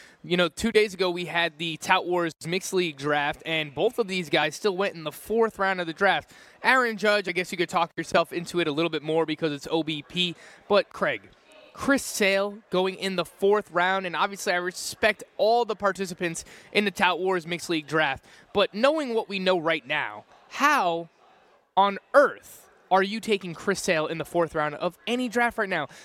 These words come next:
let alone an experts draft? Because, you know, people use those drafts to kinda map out what they're gonna do in their home leagues, and people are taking Chris Sale in the fourth round. This is egregious, Craig.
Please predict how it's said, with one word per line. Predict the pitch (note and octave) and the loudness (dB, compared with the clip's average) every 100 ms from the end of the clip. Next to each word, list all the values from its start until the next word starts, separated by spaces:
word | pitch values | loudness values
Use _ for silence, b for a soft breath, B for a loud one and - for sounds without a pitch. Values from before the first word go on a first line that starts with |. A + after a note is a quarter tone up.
| - | 0
let | C#4 | 2
alone | D4 C#4 C4+ | 4 2 0
an | C4 - | -6 -4
experts | C#4 - B3+ G3+ | -6 -4 -6 0
draft? | A3+ F#3+ F#3 | 2 2 0
Because, | A3 A#3+ - B B _ | -2 -2 -2 B B _
you | A#3 | 0
know, | A#3+ | 0
people | - D4+ D4 C#4+ | 2 -2 0 -2
use | G3+ B3 C#4+ | -2 0 0
those | G#3+ A3 F3 | 2 2 2
drafts | F#3+ F3+ F3+ - - | 0 0 -2 -6 -6
to | A#3 | 0
kinda | A#3+ A#3 | 2 2
map | A3 A3+ A3+ | 2 -2 0
out | A3+ G#3+ | 0 0
what | A3+ | 2
they're | A3 G3+ | 0 0
gonna | G#3+ | -2
do | G3 A3+ A3+ | -2 -2 0
in | A#3 | 2
their | B3+ A#3+ | 2 4
home | A#3+ D#4 D4 | 2 2 0
leagues, | B3+ D#3 - - - | -4 -6 -10 -16 -4
and | B3+ | 0
people | D#4 D4+ | 2 2
are | D4 | 2
taking | D#4 C#4+ | -2 -6
Chris | C4+ D#4 D4+ | -4 -2 0
Sale | D4 C#4 | 2 2
in | C4+ | 0
the | B3 | -4
fourth | C#4 C#4 | -2 0
round. | B3 C4+ C#4+ A#3+ C#3 b b b - | 0 2 2 0 -6 b b b 0
This | G3 | 2
is | F#3 | 2
egregious, | A#3 D4 E4 C4+ G#3+ | 2 2 2 0 -4
Craig. | - G3 A#2 G2+ | 0 2 2 -6